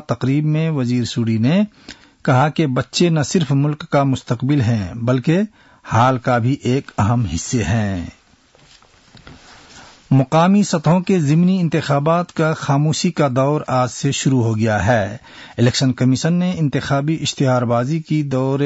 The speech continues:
امتناعی شروع ہونے کا ذکر کرتے ہوئے ضمنی انتخابات کو صاف، شفاف، آزاد، غیر جانبدار، قابل اعتماد اور بے خوف ماحول میں کرانے کی اپیل کی ہے۔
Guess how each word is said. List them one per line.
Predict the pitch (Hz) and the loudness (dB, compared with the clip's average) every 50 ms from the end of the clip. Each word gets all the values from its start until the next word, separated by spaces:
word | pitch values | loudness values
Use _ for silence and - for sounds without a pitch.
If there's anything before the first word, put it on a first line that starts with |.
| 143 139 - | -2 -2 -2
امتناعی | 147 139 135 123 - 120 123 127 127 135 147 151 | -2 0 0 0 0 0 0 0 0 0 0 -2
شروع | 131 - - - 143 143 139 120 | -2 -2 -2 0 0 2 2 0
ہونے | 101 92 117 120 127 131 | 0 0 0 2 0 0
کا | 127 - 127 120 | -2 -2 -2 -2
ذکر | 107 110 117 - 117 110 | -2 -2 -4 -4 -6 -6
کرتے | - - 120 107 107 - 147 143 143 | -4 -4 -4 -4 -2 0 2 2 2
ہوئے | 131 117 95 90 92 - - - - - - - - - | 2 0 -2 -4 -8 -14 -18 -20 -20 -20 -20 -8 -2 0
ضمنی | 120 113 143 156 170 170 180 165 151 | 0 2 2 2 2 2 2 0 0
انتخابات | 147 131 143 127 - 147 135 123 135 139 151 160 - | -2 -2 -2 -2 -2 -2 -2 0 2 2 0 0 -2
کو | - - 147 143 | -4 -4 -4 -4
صاف، | - - - 123 120 117 113 - | -4 -2 -2 -2 0 -2 -2 -4
شفاف، | - 123 117 - - - 139 131 135 143 147 - - - _ _ - | -4 -6 -6 -4 -2 0 2 2 2 0 -2 -4 -10 -20 _ _ -2
آزاد، | - 120 117 117 113 120 120 127 135 147 151 - - | 0 0 0 2 2 2 2 2 0 -2 -4 -6 -4
غیر | 120 110 120 120 117 | 0 2 2 2 2
جانبدار، | 113 113 117 113 113 117 117 110 110 117 120 127 139 156 190 - - - - - - - _ | 0 0 0 0 2 2 0 0 0 0 2 2 2 0 -2 -6 -12 -18 -20 -20 -20 -8 _
قابل | - 135 127 123 131 123 123 123 113 | 2 2 2 4 2 0 0 0 -2
اعتماد | 117 110 - 127 120 123 131 143 151 147 - | -2 -2 0 0 2 2 2 2 0 -2 -2
اور | - 123 120 120 117 | -2 -2 -2 -2 -2
بے | 107 113 123 117 | -2 -2 -2 -2
خوف | 113 - - 135 139 151 139 - | -2 -2 0 0 0 0 0 0
ماحول | - 120 117 113 95 87 120 120 120 | 0 0 0 0 0 0 0 2 2
میں | 113 120 127 135 | 2 0 0 -2
کرانے | 143 - 131 117 110 110 110 113 | -2 -2 -2 -2 0 0 0 -2
کی | 107 - - 127 - | -4 -4 -6 -6 -4
اپیل | - 110 - 123 117 110 | -4 -4 0 0 0 0
کی | 101 - - 113 92 | -2 -2 -2 0 0
ہے۔ | 92 123 127 117 104 98 85 85 107 | 2 2 2 2 0 -2 -4 -6 -8